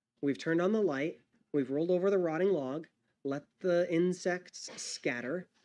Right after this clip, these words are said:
We know better. We are not ignorant of Satan's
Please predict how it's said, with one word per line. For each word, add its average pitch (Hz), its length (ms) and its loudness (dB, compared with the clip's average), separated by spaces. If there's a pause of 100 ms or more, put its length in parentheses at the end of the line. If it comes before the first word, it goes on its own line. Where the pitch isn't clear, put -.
(180)
We 185 160 2
know 220 280 4
better. 123 420 -6
We 165 220 4
are 190 60 8
not 208 280 6
ignorant 226 560 6 (300)
of 180 360 0 (360)
Satan's 175 560 2